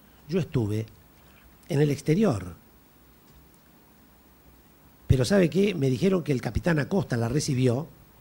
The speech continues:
y era para que se transformara en banco esa sociedad". Le digo, "Mire, señor, yo no recibí nada, pero, eh, usted no es el secretario, no fue el secretario del almirante político, el almirante Macera".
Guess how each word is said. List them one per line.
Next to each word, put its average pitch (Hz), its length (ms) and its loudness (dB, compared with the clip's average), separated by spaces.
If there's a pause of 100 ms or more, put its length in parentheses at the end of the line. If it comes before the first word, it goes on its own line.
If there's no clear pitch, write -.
(1160)
y 165 200 6
era 202 220 6
para 147 240 4
que - 80 -10
se 131 140 -6
transformara 131 440 2
en 131 120 2
banco 143 320 4
esa 101 160 -6
sociedad". 90 500 -10 (2500)
Le 127 60 -4
digo, 127 120 2
"Mire, 117 380 0
señor, 104 420 -10 (720)
yo 131 360 2 (1800)
no 135 180 0
recibí 123 340 -2
nada, 123 460 0 (380)
pero, 156 200 6
eh, - 260 -8
usted 208 260 0
no 247 80 2
es 202 140 2
el 147 120 0
secretario, 131 680 2
no 123 180 0
fue 135 160 -4
el 113 60 -4
secretario 120 520 0
del 120 140 0
almirante 117 400 -4
político, 127 520 -2
el 120 80 0
almirante 120 300 -2
Macera". 113 480 -4